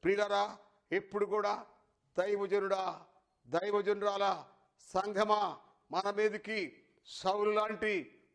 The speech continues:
ప్రమాదాలు వస్తున్నప్పుడు ఒక్కటే మనకు ప్రార్థన, ఒక్కటే మనకు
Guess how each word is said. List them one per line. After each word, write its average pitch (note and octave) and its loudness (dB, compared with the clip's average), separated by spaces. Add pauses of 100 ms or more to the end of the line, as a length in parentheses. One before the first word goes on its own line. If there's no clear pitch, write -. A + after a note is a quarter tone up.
(100)
ప్రమాదాలు G3 2
వస్తున్నప్పుడు F#3 0 (340)
ఒక్కటే G#3 0
మనకు G#3 -2 (380)
ప్రార్థన, E3+ -2 (340)
ఒక్కటే G#3+ -2
మనకు G#3+ 0